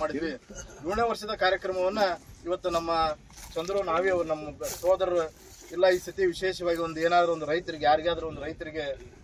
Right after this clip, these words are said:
ಒಂದು ಉಚಿತವಾದಂಥ ಬೋರ್ ಹಾಕ್ಸಂತ ವ್ಯವಸ್ಥೆ ಮಾಡಿ, ಅದ್ರದ್ದು ಏನಾದ್ರೂ ಖರ್ಚು ನಾ ಎಲ್ಲ ಕೊಡ್ತೀನಿ ಅಂತಂತಂದು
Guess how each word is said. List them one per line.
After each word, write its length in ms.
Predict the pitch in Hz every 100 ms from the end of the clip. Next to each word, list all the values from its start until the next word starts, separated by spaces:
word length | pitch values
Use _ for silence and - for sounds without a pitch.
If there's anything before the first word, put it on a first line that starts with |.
| -
ಒಂದು 120 | 151
ಉಚಿತವಾದಂಥ 560 | 160 180 175 160 156
ಬೋರ್ 280 | 147 131 160
ಹಾಕ್ಸಂತ 320 | 160 151 151 143
ವ್ಯವಸ್ಥೆ 320 | 147 151 139
ಮಾಡಿ, 280 | 143 151 160 - - 123
ಅದ್ರದ್ದು 240 | 135 139
ಏನಾದ್ರೂ 300 | 160 151 147
ಖರ್ಚು 260 | 151 151 143
ನಾ 80 |
ಎಲ್ಲ 140 | 131 143
ಕೊಡ್ತೀನಿ 400 | - - 160 147
ಅಂತಂತಂದು 840 | 139 131 131 135 123 147 151 135